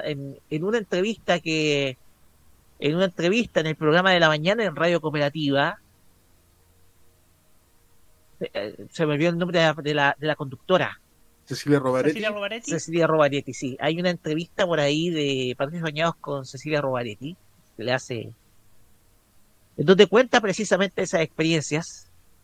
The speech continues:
Speaker 1: pero principalmente se mostró muy decepcionado con la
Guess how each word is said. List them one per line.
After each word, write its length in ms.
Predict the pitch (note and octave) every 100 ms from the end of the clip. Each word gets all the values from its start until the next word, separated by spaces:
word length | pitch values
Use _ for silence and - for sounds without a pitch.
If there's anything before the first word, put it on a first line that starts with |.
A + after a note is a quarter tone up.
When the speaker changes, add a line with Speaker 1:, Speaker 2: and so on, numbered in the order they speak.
| _ _ - _ _
Speaker 1:
pero 220 | - G3 F3
principalmente 1000 | F#3+ - F3+ F#3 G3 F3+ F3 F#3+ - F#3+
se 180 | - E3
mostró 460 | D3+ - E3 F3
muy 580 | D3+ C3+ D#3+ A3 G#3+ F3
decepcionado 960 | D3+ - C#3+ - C3+ C3+ D#3 D3+ C3+ B2
con 280 | B2+ A#2
la 760 | A#2 A2+ A2 G#2+ G#2 G2 G2 -